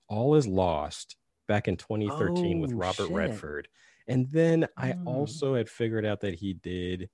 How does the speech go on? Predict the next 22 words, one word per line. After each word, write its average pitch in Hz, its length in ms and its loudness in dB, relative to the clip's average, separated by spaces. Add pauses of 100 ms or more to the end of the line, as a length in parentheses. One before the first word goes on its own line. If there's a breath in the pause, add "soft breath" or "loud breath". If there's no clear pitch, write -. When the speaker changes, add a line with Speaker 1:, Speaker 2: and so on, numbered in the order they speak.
(460)
Speaker 1:
Margin 95 640 -2
Call, 80 460 -8
which 101 160 -10
is, 117 80 -4
like, 113 160 -4
a 107 80 -4
really 113 640 0
quiet 107 920 -4 (400)
Speaker 2:
I've - 120 -10
heard 302 160 0
that's - 220 4
really - 260 0
Speaker 1:
movie. - 40 -8
Speaker 2:
good. 185 240 -2
Speaker 1:
It's 143 140 2
really 143 360 8
good. 151 360 2
Speaker 2:
Yeah. 95 200 0
Speaker 1:
It's - 140 -8
got 107 260 -2
Zachary 143 600 -4
Quinto, 80 840 -6